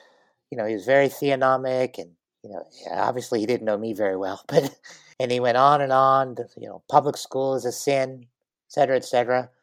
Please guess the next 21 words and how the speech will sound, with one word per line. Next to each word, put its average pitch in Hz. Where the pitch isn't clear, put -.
I 139
finally 180
said, 147
"You 151
know, 156
let 156
me 160
be 139
real 131
honest 120
with -
you. 104
You're 170
not 170
gonna 131
fit 127
in 123
our 107
church 117
very 107
well. 104